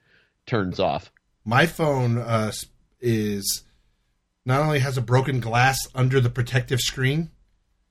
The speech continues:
Speaker 2: my home button has completely stopped working, which is
Speaker 1: Oh,
Speaker 2: not
Speaker 1: God.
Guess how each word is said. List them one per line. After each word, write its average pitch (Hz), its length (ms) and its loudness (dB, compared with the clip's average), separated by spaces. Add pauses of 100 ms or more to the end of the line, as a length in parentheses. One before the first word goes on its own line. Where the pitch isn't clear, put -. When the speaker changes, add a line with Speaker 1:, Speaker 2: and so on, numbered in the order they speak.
(300)
Speaker 2:
my 120 180 8
home 151 440 4
button 120 300 2
has 110 220 0
completely 131 720 -4
stopped - 380 -4
working, 117 440 0
which 110 260 -2
is 110 260 -4
Speaker 1:
Oh, 113 40 -4
Speaker 2:
not 135 500 4
Speaker 1:
God. - 180 -12